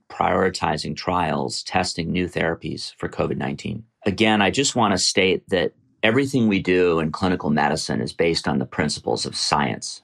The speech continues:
and the scientific process. And when we face a disease as severe as covid nineteen,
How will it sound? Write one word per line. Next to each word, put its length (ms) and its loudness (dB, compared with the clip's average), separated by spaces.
and 140 2
the 40 -4
scientific 720 -2
process. 600 -4
And 540 2
when 240 2
we 100 2
face 600 2
a 80 4
disease 840 2
as 260 2
severe 340 2
as 120 0
covid 300 0
nineteen, 840 -2